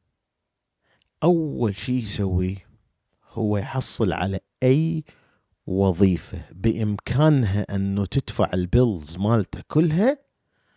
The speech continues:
زائد شوية زيادة. هاي الزيادة يضمها على صفحة، خاف يصير فد إمرجنسي. هسه من استقر بهذا الموضوع،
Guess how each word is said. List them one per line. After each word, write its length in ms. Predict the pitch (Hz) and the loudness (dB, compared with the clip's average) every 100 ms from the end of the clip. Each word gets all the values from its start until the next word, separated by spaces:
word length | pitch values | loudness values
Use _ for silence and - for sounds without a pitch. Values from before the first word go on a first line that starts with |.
| _ _ - | _ _ -10
زائد 560 | 135 190 262 180 165 160 | 0 2 2 0 2 0
شوية 720 | - - 254 302 330 294 302 | -2 -4 -2 0 -2 2 2
زيادة. 680 | 113 107 82 82 - - - | 4 2 0 -6 -12 -12 -12
هاي 180 | - 226 | -2 4
الزيادة 460 | 117 - 135 165 208 | 4 4 4 4 2
يضمها 340 | 226 123 113 | 0 0 0
على 140 | 85 90 | 0 0
صفحة، 340 | - 147 226 | -2 0 -4
خاف 240 | - 101 | -2 -2
يصير 260 | 95 - 123 | -2 0 0
فد 280 | - 110 - | 2 0 0
إمرجنسي. 640 | - - - - - - _ _ _ _ _ _ _ _ _ _ _ _ _ _ _ _ _ _ - | -10 -10 -12 -10 -10 -10 _ _ _ _ _ _ _ _ _ _ _ _ _ _ _ _ _ _ -4
هسه 280 | 151 - 151 | -2 0 0
من 160 | 254 | 2
استقر 600 | 311 - - - 131 110 | 2 2 0 0 -2 -2
بهذا 420 | 92 - 107 104 | -2 -2 2 2
الموضوع، 680 | 95 87 85 85 80 82 98 | 2 -2 -4 -6 -4 -4 -4